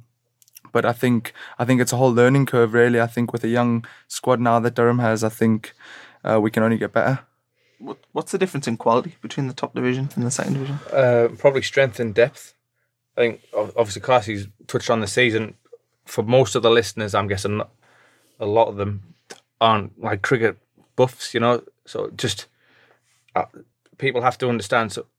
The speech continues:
Speaker 3: so Durham got relegated two years ago, and it wasn't because we finished at the bottom of the table. We were hit by financial, you know, we, we were in financial crisis or whatever, um, and we got relegated by the governing body. So we got relegated,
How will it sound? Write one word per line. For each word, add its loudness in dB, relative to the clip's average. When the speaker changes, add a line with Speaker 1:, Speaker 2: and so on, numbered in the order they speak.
Speaker 3:
so -6
Durham 4
got 2
relegated 2
two 0
years 4
ago, 2
and -6
it -8
wasn't 2
because -2
we -4
finished 0
at 2
the -12
bottom 2
of -2
the -4
table. 2
We 4
were 0
hit -2
by 4
financial, 0
you -2
know, 2
we, 2
we -2
were 4
in 0
financial -2
crisis -4
or 0
whatever, 0
um, 2
and -2
we -2
got -2
relegated 2
by 2
the -4
governing 2
body. 2
So -10
we -2
got -2
relegated, 2